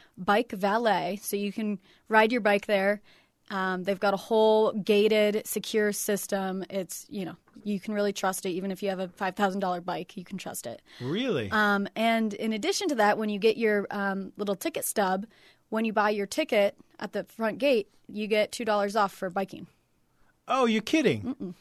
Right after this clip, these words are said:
Speaker 2: So you come in on Trax. You can bring your bike. Well, Trax drops you off right at the door, though.
Speaker 1: Yeah.
Speaker 2: So if you came in from the downtown area, maybe if you wanted to, uh, park somewhere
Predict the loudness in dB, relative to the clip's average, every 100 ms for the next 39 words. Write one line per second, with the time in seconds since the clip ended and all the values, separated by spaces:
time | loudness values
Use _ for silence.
0 | _ -8 6 6 8 4 2 6 6 8
1 | 4 2 2 0 0 -8 -12 -14 _ _
2 | _ _ _ -10 -6 -2 0 2 2 2
3 | 0 0 2 2 4 4 4 2 0 0
4 | 2 0 0 -2 -2 -4 -4 -2 -2 -2
5 | -8 -14 _ _ -14 -10 2 2 4 2
6 | 4 4 6 4 2 2 2 2 2 2
7 | 0 -2 0 0 0 0 2 2 0 -2
8 | -4 -2 0 -2 -2 -4 -6 -8 _ -12
9 | -8 -6 -8 -4 -2 -2 -2 -4 -4 -6
10 | -8